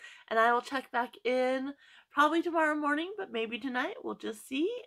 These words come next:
and I'll see you in just a moment. All right, so it is Friday the twenty-third in the morning, and I did finish Six Scorched Roses by Carissa Broadbent last night.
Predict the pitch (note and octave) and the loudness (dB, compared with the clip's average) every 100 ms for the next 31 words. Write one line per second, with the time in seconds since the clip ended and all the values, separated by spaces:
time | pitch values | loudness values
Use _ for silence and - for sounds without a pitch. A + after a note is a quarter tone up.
0 | - A3 A3 A3 A3 G#3+ A#3+ B3+ B3+ D4 | -8 -8 -8 -12 -14 -14 -12 -10 -8 -10
1 | D#4+ F4+ A#4 G4 - _ B3+ C4 C#4+ D4 | -8 -6 -6 -8 -12 _ -6 -2 -2 -2
2 | A#3+ G#3+ G#3+ G#3 G3 F#3+ - - G#3 G#3 | -6 -6 -2 -2 -2 -6 -10 -12 -6 -2
3 | G3 G#3+ - A3 G3+ G#3+ D4+ D4 A#3 C4 | -2 -6 -4 -2 0 0 -2 -4 -6 -10
4 | - A#3+ A#3+ D4 D4 A#3+ C4 D#4+ D#4+ B3+ | -10 -6 -4 -2 0 2 0 0 0 2
5 | A3+ A3 A#3 D4 A#4 _ - - - G#3+ | 0 0 -2 -2 -4 _ -20 -20 -8 -4
6 | G3+ G3+ A3 A3 G#3+ G#3 G#3 G3+ B3 A3 | -2 -2 -4 -4 -4 0 -2 -2 -2 0
7 | G#3+ G#3+ - - A3+ - - A#3+ A3+ - | -2 -4 -10 -6 -6 -6 -12 -8 -8 -4
8 | A3+ A3 A3+ B3 A3+ A#3 - G3+ A3+ - | 0 0 0 -4 -6 -10 -8 -6 -8 -12
9 | F#3 G3+ - D4 D4 D4+ C#4+ C#4 C4+ - | -14 -8 0 0 2 -2 0 -2 -2 -4
10 | C4 C4+ C4 C4+ | -4 -2 -2 -2